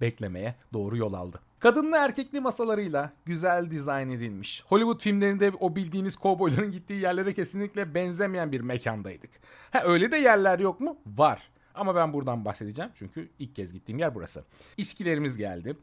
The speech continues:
Garsona da tabii ki tip ödedik. Sonra tuvalete gittim. İşimi halledip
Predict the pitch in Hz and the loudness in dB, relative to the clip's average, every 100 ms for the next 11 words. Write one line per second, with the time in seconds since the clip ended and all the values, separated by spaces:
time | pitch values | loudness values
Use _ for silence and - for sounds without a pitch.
0 | _ _ 110 123 123 123 113 104 98 92 | _ _ 0 0 0 -2 -2 -4 -6 -8
1 | - - 98 87 82 156 - - _ _ | -12 -12 -10 -12 -10 -12 -14 -20 _ _
2 | - - 196 202 202 - _ - 254 247 | -10 0 4 4 4 -4 _ 0 2 2
3 | 240 190 127 - 127 147 - 175 196 196 | 0 -4 -8 -8 -10 -10 -10 -6 -2 0
4 | 175 175 170 180 | 2 0 -2 -4